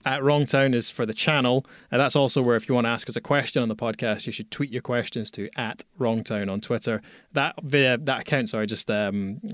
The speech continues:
also has any sort of stuff that's relevant to the channel on there. So new videos are posted and just sort of funny stuff and all sorts of things. Um, but if you, for any reason, want to follow us individually, you can follow at Wrong Turn Claw for him,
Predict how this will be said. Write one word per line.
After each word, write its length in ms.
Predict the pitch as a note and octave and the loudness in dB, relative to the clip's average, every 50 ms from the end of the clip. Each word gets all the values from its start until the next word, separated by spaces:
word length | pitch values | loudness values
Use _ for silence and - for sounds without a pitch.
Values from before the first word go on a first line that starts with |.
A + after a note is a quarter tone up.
| - G#2 | -10 -6
also 460 | A#2 B2 A#2 - - A#2 G#2 G2+ G2 - - _ _ _ _ _ - | -4 -2 -2 -2 -2 -2 -2 -4 -6 -8 -14 _ _ _ _ _ -6
has 160 | G#2+ G#2+ - | -2 -2 0
any 180 | A2+ G#2+ G#2 | 0 -2 -2
sort 220 | G2+ - - A2+ F2 | -2 -2 -2 -2 -4
of 100 | G2+ - | -4 -4
stuff 260 | - - C3 G#2+ - | -2 -2 -2 -2 -4
that's 160 | - - - | -6 -10 -8
relevant 300 | - G#2+ A2 G2 G#2+ G2 | -6 -6 -6 -6 -8 -10
to 60 | - | -10
the 80 | A2+ G#2 | -10 -8
channel 320 | - - A2+ A2+ G#2+ G2 | -6 -6 -4 -4 -4 -4
on 80 | G2+ G2+ | -4 -4
there. 160 | G#2 G2+ G#2 | -4 -4 -4
So 120 | G#2 - G#2 | -6 -6 -4
new 160 | G#2 B2+ C3 | -2 0 0
videos 280 | A2+ A2 G2+ G#2 G2 | 0 -2 -2 -4 -4
are 100 | G2 G2 | -4 -4
posted 480 | F2+ - G#2 G2+ F#2+ - - G2+ G2+ - - _ - _ _ _ | -4 -4 -6 -8 -8 -8 -8 -8 -8 -10 -12 _ -20 _ _ _
and 120 | - A2 | -10 -8
just 200 | G2+ G2+ F#2 - - | -6 -6 -4 -4 -4
sort 140 | - G2 F#2 | -6 -8 -10
of 80 | F2 | -12
funny 440 | - - - - - G2 F#2+ F#2+ F#2 F#2 | -14 -16 -12 -8 -8 -6 -6 -8 -10 -10
stuff 420 | - - - - - F#2 - - - | -8 -6 -6 -6 -6 -8 -10 -10 -10
and 80 | A2+ | -10
all 120 | G2+ G2 G2 | -8 -8 -8
sorts 240 | - A2 F#2+ - | -8 -10 -10 -10
of 80 | - G2+ | -10 -10
things. 240 | G2 G2 G2+ - - _ - - - - - - _ | -8 -8 -8 -10 -12 _ -20 -20 -20 -20 -20 -14 _
Um, 180 | - B2 A#2 A2+ | -4 -2 -2 2
but 120 | A2+ C#3 | 2 2
if 160 | D3 - - | 2 4 4
you, 260 | F3 E3 D#3 D#3 D3+ C#3+ | 6 6 6 6 4 4
for 180 | - - D#3+ | 4 4 6
any 200 | D#3+ E3+ E3 D3+ | 6 6 8 8
reason, 240 | C#3+ C#3 C3 C3+ C3 | 6 6 6 4 4
want 160 | B2+ B2+ B2 | 4 2 0
to 40 | - | 0
follow 300 | - - C#3+ C3 C3 A#2+ | 2 2 4 6 4 4
us 80 | A#2+ - | 4 2
individually, 800 | D#3+ C3+ B2+ B2 A2+ A#2+ F3+ F3+ D#3+ E3 D#3 D#3 E3 F3+ F3 F3 _ _ _ _ _ _ _ _ _ _ _ _ _ - - - | 0 0 0 2 4 6 6 6 8 8 8 8 6 6 2 0 _ _ _ _ _ _ _ _ _ _ _ _ _ -10 -6 -2
you 80 | - | -2
can 120 | - C3 A2+ | -2 0 2
follow 200 | B2+ A#2+ B2+ - | 2 2 4 2
at 180 | - C3+ C#3 - | 2 0 0 0
Wrong 200 | D3 C3 C3 C3 | 2 2 2 2
Turn 220 | - - C3 A#2+ | 4 2 2 2
Claw 260 | A#2 - - C3+ C3+ B2 | 2 2 2 4 4 4
for 140 | - - | 2 0
him, 320 | A2+ C#3+ D#3+ F3 F3 E3+ | 2 6 8 10 10 8